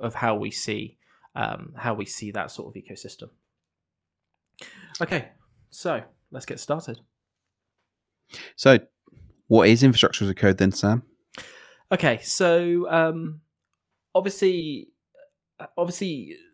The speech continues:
Speaker 1: we've got software that's written using code, right? So we get, um, our lovely, lovely programmers to write, um, you know, uh, software in a language of their choosing and in a technology stack of their choosing, and then,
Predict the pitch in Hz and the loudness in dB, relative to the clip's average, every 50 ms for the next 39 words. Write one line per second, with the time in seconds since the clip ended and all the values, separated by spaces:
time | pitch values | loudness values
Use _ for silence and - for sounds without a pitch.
0 | _ - 127 151 147 143 131 - - 147 131 - - - - - 143 - - 123 | _ -18 -10 -2 -2 -2 -2 0 0 2 2 2 0 -6 0 0 0 2 2 0
1 | 123 151 - 107 - - - 127 123 - 113 113 117 117 - _ _ _ _ _ | 0 0 0 -6 -8 -6 -4 -4 -2 -2 -4 -6 -8 -12 -16 _ _ _ _ _
2 | _ _ _ 127 120 113 120 110 110 - - 113 101 80 - - _ _ - 110 | _ _ _ -10 -8 -6 -6 -8 -8 -10 -10 -10 -10 -10 -12 -16 _ _ -2 -2
3 | 127 127 - _ - - - 117 110 107 113 113 - 117 104 - - _ _ 120 | -2 -2 -4 _ -10 -4 -2 -2 -2 -2 -6 -4 0 0 -2 -2 -4 _ _ -2
4 | 113 110 110 120 135 - - - 113 113 117 123 156 170 147 - - 120 117 - | -2 -2 -2 -4 -8 -10 -6 -4 -4 -2 0 2 2 2 2 2 -4 -10 -10 -10
5 | 117 120 120 127 123 117 - 107 104 101 - 127 113 107 - 107 101 107 117 135 | -10 -8 -6 -6 -6 -6 -8 -12 -12 -10 -6 -6 -6 -6 -4 -6 -6 -6 -8 -12
6 | - - - - 120 107 113 120 113 110 98 - - - - - _ _ _ _ | -12 -16 -14 -12 -12 -10 -6 -2 -2 -2 -2 -2 -10 -14 -14 -14 _ _ _ _
7 | _ - - - - 117 117 113 110 104 104 104 - - 117 104 90 85 92 _ | _ -20 -20 -6 -2 -2 0 0 -2 -4 -8 -12 -10 -10 -10 -8 -8 -12 -12 _
8 | _ - 120 - - - 143 127 - - 117 113 110 110 107 - _ _ - 123 | _ -6 -6 -6 -2 -2 -2 -2 0 0 0 0 0 -2 -4 -8 _ _ -4 -2
9 | 117 117 117 123 123 120 120 117 120 113 - 117 107 - 117 107 107 104 - - | 0 2 2 2 2 2 0 -4 -6 -8 -6 -8 -10 -6 -6 -8 -8 -8 -10 -8
10 | 120 117 110 117 113 110 107 104 104 107 107 110 - - 123 120 113 110 107 107 | -8 -8 -6 -8 -10 -10 -10 -10 -10 -10 -12 -12 -10 -12 -12 -10 -8 -10 -10 -10
11 | - 104 104 - - - 98 - - 104 - 101 101 - - 117 110 - - 110 | -12 -16 -18 -12 -10 -12 -12 -12 -14 -14 -12 -12 -12 -8 -10 -10 -10 -8 -10 -10
12 | 110 110 - - - - - - - - - 143 139 139 139 143 139 135 127 120 | -10 -12 -16 -20 -20 -20 -20 -20 -20 -2 2 2 4 6 4 4 4 2 -4 -8